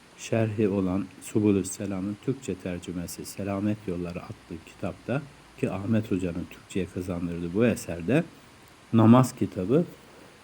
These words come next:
ve korku namazı başlıklı bölümü okumaya devam ediyoruz. Ve an Cabir radıyallahu anh gale, Cabir radıyallahu anh'tan şöyle demiştir. Şehittu me'a Resulullah sallallahu aleyhi ve sellem.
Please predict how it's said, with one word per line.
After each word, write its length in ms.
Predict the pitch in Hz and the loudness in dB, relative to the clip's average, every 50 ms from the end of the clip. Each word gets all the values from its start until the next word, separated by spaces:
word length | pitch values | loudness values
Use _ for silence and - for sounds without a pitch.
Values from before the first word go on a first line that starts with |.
| - - - - - - - - - - - 117 | -20 -20 -20 -20 -20 -20 -20 -20 -20 -8 4 6
ve 220 | 117 120 135 143 143 | 8 8 8 6 2
korku 400 | - - 107 107 107 - - 143 | 0 2 2 2 2 6 8 8
namazı 420 | 135 117 104 98 95 92 90 87 92 | 8 8 8 6 4 2 0 2 4
başlıklı 600 | 107 107 107 - - 87 - - - 135 151 123 | 2 2 2 0 -8 -12 -12 -8 -6 -2 4 4
bölümü 320 | 107 95 92 85 98 135 175 - - - | 6 6 6 4 4 2 2 0 -2 -6
okumaya 540 | - - - - 90 87 92 113 139 156 - - | -8 -8 -6 -4 -2 0 0 0 0 0 -2 -4
devam 420 | 107 104 101 95 87 82 80 80 | 2 2 4 4 4 0 -4 -6
ediyoruz. 440 | 78 78 - 80 76 - - - - - - - - - - - - - | -6 -6 -6 -6 -6 -6 -10 -16 -18 -20 -20 -20 -20 -20 -20 -20 -2 4
Ve 100 | 120 120 | 4 6
an 240 | 127 147 160 160 139 | 8 8 8 8 8
Cabir 460 | 120 123 120 123 123 135 143 131 123 | 8 8 6 6 6 6 6 6 6
radıyallahu 720 | 113 101 101 101 95 95 101 95 98 98 92 87 85 92 90 | 4 4 4 2 2 2 2 0 0 0 -2 -4 -4 -2 -2
anh 140 | 92 92 92 - - - - - - - - - - | -2 -2 -2 -4 -8 -14 -20 -20 -20 -20 -20 -8 0
gale, 420 | - 98 90 85 90 104 139 180 - - - - - - - - - - - - - | 2 4 4 4 4 4 2 2 0 -4 -12 -16 -18 -20 -20 -20 -20 -20 -20 -6 4
Cabir 340 | - 110 110 113 127 131 127 | 6 6 8 8 8 8 8
radıyallahu 420 | 113 101 95 95 90 90 90 87 | 8 6 6 4 2 2 2 0
anh'tan 380 | 85 87 - - - 123 135 156 156 156 - - - - - | -2 -2 -4 -2 0 0 0 0 -2 -6 -8 -16 -20 -20 -20
şöyle 340 | - - 123 107 98 85 87 | 0 4 4 6 6 4 0
demiştir. 400 | 85 78 76 - - - 76 - - - - - - - - - | -4 -6 -6 -10 -10 -10 -12 -12 -12 -18 -20 -20 -20 -20 -20 -14
Şehittu 720 | - - - - 107 117 180 185 185 - - 107 113 147 156 - - | -12 -2 2 2 6 8 6 6 6 2 0 0 0 0 -2 -2 0
me'a 320 | 120 113 107 101 104 104 101 | 2 4 4 4 4 2 2
Resulullah 640 | 95 92 - - 127 117 113 107 101 98 95 95 | 2 0 0 0 0 2 2 2 2 2 0 0
sallallahu 540 | 90 - - 95 90 95 92 90 95 92 90 | -2 -2 -2 -2 0 0 0 0 0 0 0
aleyhi 240 | 90 85 80 80 85 | 0 0 -2 -2 -4
ve 100 | 80 78 | -4 -6
sellem. 420 | - - - 80 85 82 92 117 | -6 -8 -6 -6 -2 -2 -2 -2